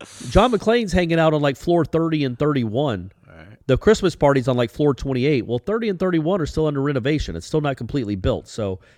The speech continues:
Speaker 1: that's where Florida State is right now. But the guts are good, man. The foundation is there. They built up some stories.
Speaker 2: It's incredible. I don't know. We, we got there and we got a-, away from it and we came back. That's
Speaker 1: We did it.
Speaker 2: it's just, it's, we did do it. We did do it.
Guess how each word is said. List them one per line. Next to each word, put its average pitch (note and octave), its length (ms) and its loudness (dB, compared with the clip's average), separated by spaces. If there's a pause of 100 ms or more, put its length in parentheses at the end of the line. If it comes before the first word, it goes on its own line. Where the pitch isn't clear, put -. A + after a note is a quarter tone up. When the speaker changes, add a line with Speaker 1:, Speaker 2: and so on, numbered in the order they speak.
Speaker 1:
that's B3 240 2
where G3 140 6
Florida D3+ 300 4
State B2+ 240 2
is A2 180 0
right F2 160 -6
now. F2+ 160 -6
But A2 240 -4 (320)
the C3+ 100 0
guts F3 300 2
are D3 80 -2
good, G2 240 -4
man. F#2 200 -8
The F2+ 60 -8
foundation C#3+ 540 -2
is B2+ 80 -4
there. B2+ 180 2
They B2 120 2
built C3 320 -2
up A#2 100 -4
some G#2+ 160 -12
stories. D2+ 540 -10 (720)
Speaker 2:
It's - 120 -20
incredible. E2+ 680 -16
I B2 100 -12
don't - 80 -8
know. B2 80 -6
We, A#2 140 -10
we B2 120 -10
got C#3 300 -6
there D#3 260 0
and C#3+ 120 -6
we A#2+ 80 -8
got C3 340 -4
a-, A#2+ 140 -10 (180)
away B2+ 320 -2
from D3 240 -2
it C#3+ 40 -2
and C3+ 100 -6
we A#2 80 -8
came B2+ 320 -8
back. C3 260 0
That's A#2+ 220 -14
Speaker 1:
We A2+ 120 -10
did G2+ 200 -2
it. F2+ 40 -4
Speaker 2:
it's - 140 -14
just, - 220 -20 (120)
it's, - 200 -20
we G2+ 120 -20
did G#2 220 -18
do - 140 -20
it. G#2 100 -20 (100)
We - 60 -20
did - 260 -20
do - 220 -20
it. - 180 -20